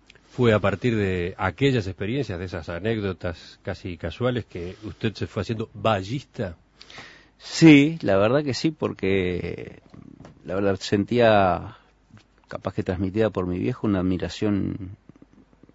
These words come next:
Speaker 2: impresionante por, por, por Luis Valle, eh, y después, bueno, esa admiración se, se, se fue transmitiendo para,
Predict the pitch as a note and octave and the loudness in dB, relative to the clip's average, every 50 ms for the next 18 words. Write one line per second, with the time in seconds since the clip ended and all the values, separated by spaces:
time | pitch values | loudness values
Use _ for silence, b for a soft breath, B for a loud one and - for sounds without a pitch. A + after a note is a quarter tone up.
0 | - _ _ _ _ _ - - G2+ F#2+ E2+ - - - F#2+ F2 - G2 F#2+ A2 | -20 _ _ _ _ _ -16 -10 -8 -8 -8 -8 -8 -8 -8 -6 -4 -2 0 0
1 | A#2+ B2 A2 G#2+ F2+ - F#2+ F#2 F2 F2 F2+ _ - F#2 F2+ F2+ F#2+ - _ - | 0 0 0 -2 -4 -4 -6 -8 -8 -8 -14 _ -8 -6 -6 -6 -6 -10 _ -6
2 | - F#2 F#2 F#2+ G2 F#2+ F#2 G#2+ G#2+ A2 A2+ A2 A#2+ C3+ D3 C#3+ _ _ _ _ | -4 -4 -2 0 -2 -2 0 2 2 2 2 0 -4 -8 -8 -8 _ _ _ _
3 | _ - A2+ G#2 F#2+ F2+ F2+ F2+ F2 E2+ F2 F2 F2 F2 F2+ F2+ G2+ G#2+ b b | _ -14 -8 -6 -4 -2 -2 -2 -2 -2 -4 -6 -8 -8 -10 -12 -14 -16 b b
4 | b b b b b b b b b b b b _ - - A2 A#2 A2+ A2+ - | b b b b b b b b b b b b _ -8 -2 0 2 4 2 2
5 | - C#3 D3+ E3 D3+ B2+ C3+ B2+ A2+ G#2 G2 - - F2+ F2+ - - - F2+ F2+ | 2 0 2 2 2 2 2 2 2 0 0 -2 -2 -4 -4 -4 -6 -8 -4 -4
6 | F#2+ F#2+ F2 E2 - - B2+ C3 - G#2+ - _ _ _ - - - - - - | -2 -2 -4 -6 -6 -4 -4 -4 -4 -6 -8 _ _ _ -20 -18 -16 -16 -16 -18
7 | - - - - F2 - - - - F2+ - - A2 G#2 - F#2 E2 F#2+ F2+ - | -16 -12 -8 -8 -8 -8 -6 -6 -6 -6 0 0 0 0 0 -2 -4 -4 -4 -2
8 | G2 G#2+ G#2+ G2 F#2 - F#2 F2+ F2 F2 - - | -2 0 0 0 0 -2 -4 -4 -4 -4 -8 -8